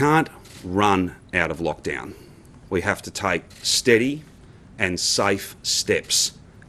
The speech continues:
out of long, out of lockdown to find that covid normal and make sure that in opening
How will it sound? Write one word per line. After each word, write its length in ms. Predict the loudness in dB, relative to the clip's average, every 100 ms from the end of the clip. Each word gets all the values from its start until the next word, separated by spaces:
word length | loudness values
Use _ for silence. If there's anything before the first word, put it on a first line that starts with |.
| -2
out 180 | -2 -2
of 40 | -4
long, 220 | -4 -2 -4 -8 -4 0
out 100 | 0
of 40 |
lockdown 540 | 0 -2 -2 -6 -4 -8 -10 -16 -20 -20 -20 -6 -4
to 60 | -2 0
find 420 | 4 4 4 4 0 -4 -18 -20 -10 -4
that 140 | -2 -2
covid 380 | 0 0 0 -2 -2
normal 260 | -2 -6 -12 -18 -20 -6 0
and 80 | 2
make 220 | 2 0
sure 400 | 0 2 4 4 2 -2 -16 -20 -6
that 180 | 2 2 0
in 60 | -6 0 2
opening 320 | 2 2 0